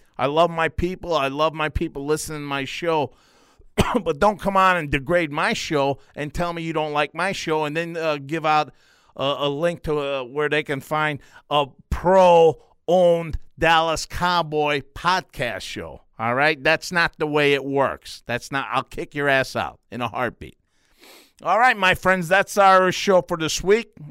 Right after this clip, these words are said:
I appreciate it. It's a short show. I get it. But what the hell? You guys know,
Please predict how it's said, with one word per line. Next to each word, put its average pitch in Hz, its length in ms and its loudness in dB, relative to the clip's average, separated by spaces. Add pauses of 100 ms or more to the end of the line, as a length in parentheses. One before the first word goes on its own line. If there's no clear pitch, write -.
I 135 140 0
appreciate 156 680 -2
it. 170 100 -4
It's 107 140 -10
a 107 60 -8
short - 440 -2
show. 127 260 0
I 120 140 0
get 127 360 -2
it. 127 220 -2 (320)
But 123 80 -6
what 175 160 -2
the 170 100 0
hell? 127 260 0
You 123 140 -4
guys 151 260 -2
know, 143 340 -2